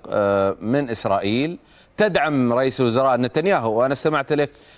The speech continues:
في كثير من الأحاديث حتى على، آه، برنامجنا. ماذا يعني حذف الضفة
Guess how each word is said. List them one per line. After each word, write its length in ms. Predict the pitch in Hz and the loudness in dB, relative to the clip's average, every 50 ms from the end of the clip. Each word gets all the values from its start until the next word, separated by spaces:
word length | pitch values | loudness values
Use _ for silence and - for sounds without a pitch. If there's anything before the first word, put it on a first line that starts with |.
| - - - | -20 -8 -4
في 160 | 127 127 127 | -2 -2 0
كثير 380 | - - 131 - 156 156 147 135 | 0 -2 -2 0 2 2 2 2
من 80 | 131 | 2
الأحاديث 560 | 123 123 123 - - 135 131 131 156 147 131 | 2 2 0 0 0 -2 0 2 0 0 0
حتى 300 | - - 143 - - 135 | -2 -4 -4 -2 0 0
على، 440 | 123 104 104 117 117 117 117 110 - - | 2 2 2 2 2 2 2 2 0 -2
آه، 200 | - 82 92 101 | -4 -4 -4 -2
برنامجنا. 760 | 98 110 110 107 117 110 107 107 101 87 92 92 87 82 - - - - - - - - - _ | -2 -2 0 0 0 0 0 0 0 0 -2 -2 -2 -4 -8 -10 -16 -20 -20 -20 -20 -20 -12 _
ماذا 420 | - 123 151 196 247 277 277 269 240 | 0 2 2 2 2 4 4 4 4
يعني 520 | 208 185 156 120 113 104 104 101 104 - - _ - | 4 4 2 2 0 -2 -2 -2 -4 -4 -8 _ -12
حذف 680 | - - - 170 190 190 160 170 - - - - - - _ _ _ _ _ _ - - _ - | -10 -4 0 0 0 0 0 -4 -8 -10 -16 -20 -20 -20 _ _ _ _ _ _ -20 -10 _ -2
الضفة 640 | 123 123 110 147 185 160 - 151 151 139 127 123 | -2 0 0 -2 -2 -2 -2 -2 0 0 0 -2